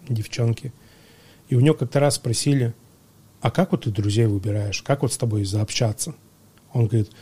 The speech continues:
«Блядь, как я могу выбирать друзей? Ну, типа, че за бред?» Ну, типа, это какой-то, ну, детский вопрос, как будто я какой-то там небожитель, а, типа, а вы, типа, ну, кто-то там, ну, на отшибе. Он говорит, «У нас должны быть интересы общие.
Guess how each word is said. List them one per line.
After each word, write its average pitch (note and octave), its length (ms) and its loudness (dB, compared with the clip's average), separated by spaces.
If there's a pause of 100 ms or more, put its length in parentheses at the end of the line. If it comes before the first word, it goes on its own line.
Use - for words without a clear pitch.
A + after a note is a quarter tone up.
(160)
«Блядь, B2 300 4
как C#3+ 160 0
я G#3 60 6
могу C#3+ 220 4
выбирать B2 420 4
друзей? A2 400 2
Ну, A#2+ 160 0
типа, B2 220 -4
че - 140 -2
за B2+ 120 0
бред?» A2 420 2
Ну, D3+ 120 0
типа, - 200 -2
это A#2+ 120 0
какой-то, A#2+ 520 0 (100)
ну, D3 180 2
детский C3 360 2
вопрос, B2+ 320 2
как A#2+ 140 -2
будто B2+ 180 2
я C3 160 4
какой-то B2 340 0
там A#2 340 0
небожитель, B2 720 2 (680)
а, B2+ 80 0
типа, A#2 640 2
а A2+ 260 2
вы, B2 140 2
типа, A#2 300 -4
ну, A2 140 0
кто-то A2+ 240 -4
там, G#2 300 -4 (440)
ну, A#2 80 -4
на A2+ 200 -2
отшибе. A2 360 -2 (340)
Он C3 100 2
говорит, B2 220 4
«У B2 40 4
нас D3 180 6
должны C#3+ 240 4
быть C3 220 0
интересы C#3+ 440 4
общие. B2+ 400 0